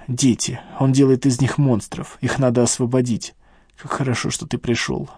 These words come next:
Я ждала. Я так ждала».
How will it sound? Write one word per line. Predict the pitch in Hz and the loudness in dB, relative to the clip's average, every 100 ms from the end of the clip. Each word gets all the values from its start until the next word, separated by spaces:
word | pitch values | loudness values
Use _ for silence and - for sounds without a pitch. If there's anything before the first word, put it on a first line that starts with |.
| - | -14
Я | - 175 | -6 -4
ждала. | 214 - - 139 - - _ - - | -4 -6 -6 -6 -8 -12 _ -20 -12
Я | - 127 | 0 0
так | 120 139 123 | 2 0 0
ждала». | 120 127 123 120 104 | 0 2 4 2 -2